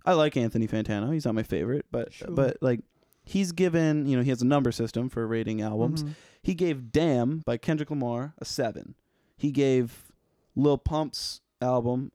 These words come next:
Speaker 1: I don't know what it's called, might be a self-titled. I think it's called Lil Pump. I don't know. He gave that a seven, and people went apeshit online. They're like, "How the fuck are you saying that's a seven when Damn was also a seven? Kendrick Lamar is the goat."
Speaker 2: <laughs>
Speaker 1: And, like,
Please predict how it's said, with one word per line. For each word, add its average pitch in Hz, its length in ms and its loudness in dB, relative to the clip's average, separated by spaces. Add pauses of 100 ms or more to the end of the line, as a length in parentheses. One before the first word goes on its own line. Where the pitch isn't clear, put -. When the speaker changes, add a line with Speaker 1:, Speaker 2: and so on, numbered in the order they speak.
Speaker 1:
I 131 120 0
don't 123 120 2
know 120 120 0
what 117 100 0
it's 110 100 -10
called, 123 420 -2 (240)
might 127 260 -4
be 110 80 -4
a 110 60 -4
self-titled. 110 600 -4
I 110 100 -6
think 110 160 -8
it's 113 80 -14
called 104 220 -6
Lil 107 140 -4
Pump. 113 300 -6
I 117 60 -8
don't 110 120 -8
know. 113 200 -6 (440)
He 135 100 -2
gave 147 240 0
that 160 380 2
a 131 80 0
seven, 139 540 -2 (300)
and 123 160 -2
people 156 480 0 (200)
went 120 340 -2 (240)
apeshit - 500 -6 (260)
online. 85 560 -6
They're 117 120 -6
like, 120 100 -8 (260)
"How 403 160 0
the 320 100 0
fuck 370 280 -2
are 320 40 -2
you 339 180 2
saying 359 260 0
that's 349 220 0
a 269 40 -14
seven 320 380 2
when 247 180 0 (120)
Damn 381 300 4
was 302 140 4
also 339 340 4
a 302 60 0
seven? 285 360 2
Kendrick 330 300 2
Lamar 339 360 0
is 330 60 -2
the 349 100 0
goat." 294 320 2
Speaker 2:
<laughs> - 60 -18 (800)
Speaker 1:
And, 196 160 0
like, 202 240 2